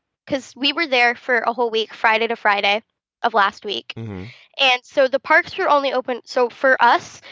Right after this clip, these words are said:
Speaker 1: the parks were only open for those two days 'cause they closed Sunday afternoon.
Speaker 2: Okay.
Speaker 1: We had went there. So Friday we went to Disney Springs. Saturday we went to,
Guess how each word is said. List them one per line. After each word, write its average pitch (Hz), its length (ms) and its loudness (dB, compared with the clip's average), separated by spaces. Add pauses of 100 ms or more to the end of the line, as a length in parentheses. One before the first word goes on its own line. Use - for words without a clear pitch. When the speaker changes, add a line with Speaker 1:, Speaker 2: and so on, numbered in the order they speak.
(200)
Speaker 1:
the - 80 -16
parks 302 320 0
were 269 80 -6
only 262 180 -2
open 240 260 -4
for 226 120 -6
those 208 300 -8
two 247 180 -8
days 202 220 2
'cause 233 140 -6
they 220 120 4
closed 247 580 2
Sunday 226 380 2
afternoon. 202 720 -4
Speaker 2:
Okay. 87 420 -12 (540)
Speaker 1:
We 247 80 -8
had 254 200 0
went 254 500 0 (320)
there. 220 400 2 (840)
So 240 200 -2
Friday 262 420 4
we 294 80 -2
went 277 160 -6
to 262 80 -6
Disney 226 300 -4
Springs. 208 440 -8
Saturday 226 500 2
we 226 80 -2
went 220 220 -4
to, 220 500 -6